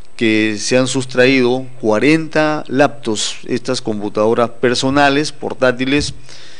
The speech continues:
y además veintidós computadoras tradicionales con su C P U grande, su pantalla,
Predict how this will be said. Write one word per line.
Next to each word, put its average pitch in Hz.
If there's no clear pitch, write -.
y 110
además 127
veintidós 113
computadoras 113
tradicionales 127
con 113
su 104
C 113
P 117
U 117
grande, 131
su 113
pantalla, 120